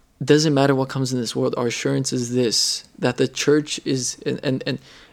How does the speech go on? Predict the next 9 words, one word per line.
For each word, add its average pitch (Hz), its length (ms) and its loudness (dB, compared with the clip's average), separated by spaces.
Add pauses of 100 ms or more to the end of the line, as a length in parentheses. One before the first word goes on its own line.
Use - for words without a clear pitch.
(140)
and 131 100 0
the 127 100 2
advancement 131 840 0
of 123 160 -4
the 117 80 -2
church - 580 -4 (460)
in 160 220 6
the 156 100 6
world 131 460 0